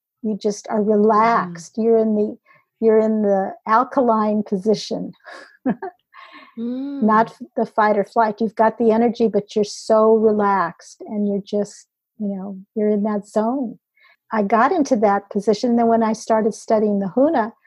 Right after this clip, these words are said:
Speaker 1: I said, "Wow, this is Hakalau. That was what I was doing when I was driving." <laughs>
Speaker 2: Yes, that's what I was thinking.
Speaker 1: Yeah.
Speaker 2: It's like, it sounds very similar when I'm doing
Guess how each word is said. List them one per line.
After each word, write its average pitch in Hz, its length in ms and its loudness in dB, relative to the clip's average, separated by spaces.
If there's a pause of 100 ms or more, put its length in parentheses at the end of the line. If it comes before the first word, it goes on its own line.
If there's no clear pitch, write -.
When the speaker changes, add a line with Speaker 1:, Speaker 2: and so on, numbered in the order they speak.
(220)
Speaker 1:
I 220 80 -4
said, 214 280 -2 (460)
"Wow, 269 540 2
this 294 160 -4
is 277 160 -4
Hakalau. 277 680 0
That 269 160 2
was 320 200 -2
what 285 140 2
I 277 100 2
was 277 240 0
doing 311 400 2
when 285 140 0
I - 60 -6
was 277 220 -2
driving." 294 540 2 (720)
<laughs> 427 100 0 (580)
Speaker 2:
Yes, 392 960 -6 (160)
that's 311 300 -2
what 320 80 -10
I 311 160 -4
was 285 100 -8
thinking. - 320 -12 (100)
Speaker 1:
Yeah. 262 220 6
Speaker 2:
It's 226 120 -2
like, 214 120 -8
it 226 160 -4
sounds 233 240 -6
very 240 540 2
similar 233 1040 -4
when 190 840 -4
I'm 190 220 -2
doing 190 760 -4